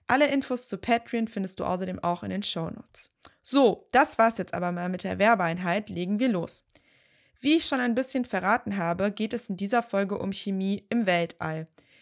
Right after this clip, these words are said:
Vielleicht kennst du die Zeile aus dem Lied von Ich und Ich,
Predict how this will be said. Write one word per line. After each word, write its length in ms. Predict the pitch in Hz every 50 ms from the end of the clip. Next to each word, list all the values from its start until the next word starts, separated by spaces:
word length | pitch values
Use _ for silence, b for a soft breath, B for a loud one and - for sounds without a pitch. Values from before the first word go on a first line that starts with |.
| b b b
Vielleicht 420 | - - 214 240 262 277 269 -
kennst 280 | - - 262 269 - -
du 60 | 208
die 140 | 185 190 180
Zeile 380 | - - 190 180 185 190 170
aus 160 | 170 175 180 -
dem 160 | - 175 170
Lied 220 | 165 185 196 -
von 160 | - - 180 -
Ich 220 | - 190 - 185
und 100 | 170 165 -
Ich, 320 | 170 190 247 269 - -